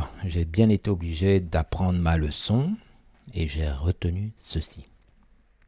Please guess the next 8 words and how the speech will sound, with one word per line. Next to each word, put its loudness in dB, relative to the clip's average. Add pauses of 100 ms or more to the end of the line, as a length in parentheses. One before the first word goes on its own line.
(1700)
Diabète 4
veut 2
dire, 0
euh, -2 (420)
dia, 2
dia, 0
ça -6
vient -2